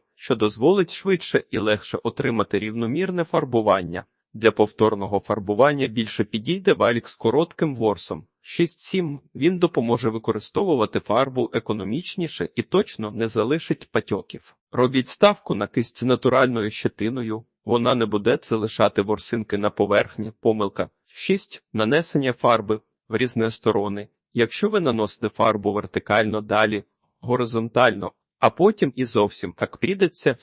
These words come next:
в надії, що при висиханні стіна буде мати пристойний вигляд. Ви совершите серйозну помилку. Всі мазки можуть проявитися,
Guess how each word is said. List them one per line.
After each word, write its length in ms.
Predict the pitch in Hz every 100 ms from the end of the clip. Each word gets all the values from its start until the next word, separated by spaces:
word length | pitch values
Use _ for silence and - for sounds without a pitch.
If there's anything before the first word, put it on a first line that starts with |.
| _
в 120 | 117
надії, 560 | 120 113 117 113 117 -
що 220 | - -
при 160 | 165 147
висиханні 640 | 123 - 113 110 110 107
стіна 420 | 98 - 107 127
буде 300 | 170 113 104
мати 320 | 104 113 - 104
пристойний 640 | - 104 - 101 107 107
вигляд. 500 | 104 113 95 82 - _
Ви 120 | - 110
совершите 640 | - 104 104 - 104 101
серйозну 560 | - 107 123 160 151 139
помилку. 600 | 151 110 101 - - - _
Всі 240 | - - 196
мазки 380 | 175 - -
можуть 380 | 110 104 104 104
проявитися, 640 | - 107 98 113 - -